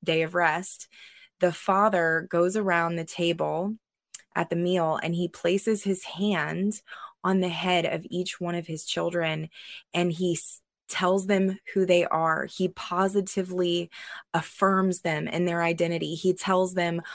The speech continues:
what they're good at, what Yahweh created them to do. And, um, if there's anything in their life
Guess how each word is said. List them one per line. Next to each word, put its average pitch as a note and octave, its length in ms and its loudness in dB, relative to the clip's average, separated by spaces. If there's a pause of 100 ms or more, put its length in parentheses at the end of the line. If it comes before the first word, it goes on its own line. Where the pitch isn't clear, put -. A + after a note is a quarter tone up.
(200)
what F#3 260 4
they're G3 180 4
good F3+ 320 4
at, G3+ 360 2 (320)
what E3 360 4
Yahweh F3+ 540 4
created F3+ 500 0
them E3+ 220 -2
to - 140 -6
do. G3+ 600 2 (420)
And, F#3 340 2
um, F3+ 380 2
if F#3+ 160 0
there's F3+ 320 4
anything G#3 500 0
in F#3+ 220 -2
their F3+ 220 0
life E3 600 -2